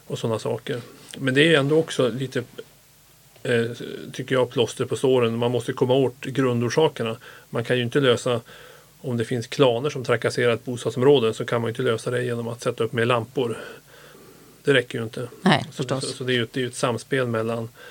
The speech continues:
Speaker 1: förebyggande och, eh, hårdare tag mot brottslingar och att, men ändå att bygga,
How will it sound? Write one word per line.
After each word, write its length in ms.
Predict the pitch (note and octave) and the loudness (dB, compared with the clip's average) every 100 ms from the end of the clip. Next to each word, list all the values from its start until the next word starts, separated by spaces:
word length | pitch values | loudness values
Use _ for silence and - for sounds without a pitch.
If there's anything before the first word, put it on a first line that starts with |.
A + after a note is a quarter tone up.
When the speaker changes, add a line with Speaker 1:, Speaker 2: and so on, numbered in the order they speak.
| - - - - - - - | -20 -20 -20 -20 -20 -20 -20
Speaker 1:
förebyggande 840 | - B2+ A#2 A2 B2 A#2+ A2+ A2 A#2 | 2 6 6 6 2 4 4 2 0
och, 320 | A#2 A2 - | -2 -4 -6
eh, 240 | A#2+ A2+ A2+ | -4 -4 0
hårdare 380 | B2+ A2+ A#2 | 2 4 2
tag 380 | A#2 A#2+ A#2 A2+ - - | 6 6 6 0 -6 -10
mot 260 | B2 A2+ - | -8 -10 -6
brottslingar 580 | B2 A#2 - A#2 A2+ A#2 | -6 -6 -8 -6 -6 -6
och 220 | A2+ - | -8 -8
att, 220 | A#2 - C#3+ B2+ | -10 -8 -6 -2
men 160 | D3+ | 2
ändå 260 | D3 B2+ C#3 | 2 2 0
att 240 | C3+ - | 0 -6
bygga, 520 | C3+ B2 C3 A#2+ E3+ | -14 -6 -4 -4 -6